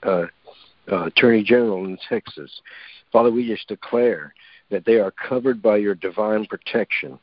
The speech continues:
that no evil will befall them, nor any plague come nigh near them.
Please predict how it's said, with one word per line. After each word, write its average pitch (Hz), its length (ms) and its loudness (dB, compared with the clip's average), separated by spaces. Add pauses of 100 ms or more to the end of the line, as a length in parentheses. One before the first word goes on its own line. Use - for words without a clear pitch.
(260)
that 95 140 2
no 120 280 4
evil 120 380 2
will 107 160 2
befall 98 600 -2
them, 80 320 -10 (220)
nor 98 200 2
any 120 260 2
plague 117 480 2
come 95 200 -4
nigh 101 340 0 (440)
near 107 400 2
them. 78 340 -8